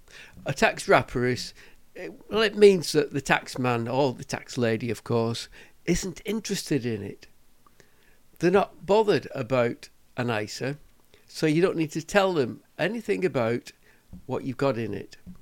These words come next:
So all the growth in an isa is completely tax-free. There you go, more free money.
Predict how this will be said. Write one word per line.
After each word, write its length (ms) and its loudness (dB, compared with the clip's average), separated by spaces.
So 240 2
all 360 4
the 80 -6
growth 600 2
in 140 2
an 120 0
isa 400 -4
is 140 -8
completely 800 -4
tax-free. 1120 -6
There 140 2
you 100 4
go, 240 6
more 180 4
free 220 4
money. 340 2